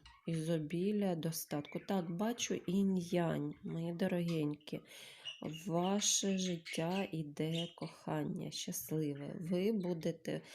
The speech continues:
або вже є така людина на вашому обрі, або йде. Ви будете як інь-янь співпадати. Ви не будете геть однакові, ви можете бути навіть протилежні.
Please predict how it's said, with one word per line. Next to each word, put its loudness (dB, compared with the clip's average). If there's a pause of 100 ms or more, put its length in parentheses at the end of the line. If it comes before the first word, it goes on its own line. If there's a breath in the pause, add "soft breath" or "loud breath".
(220 loud breath)
або 4
вже 4
є 6
така -2
людина 2
на 0
вашому 0
обрі, -4
або 2
йде. 4 (440 loud breath)
Ви 4
будете 4
як 0
інь-янь 2 (100)
співпадати. 0
Ви 2
не 6
будете 6
геть 2
однакові, 2
ви 2
можете 2
бути -2
навіть -4
протилежні. 0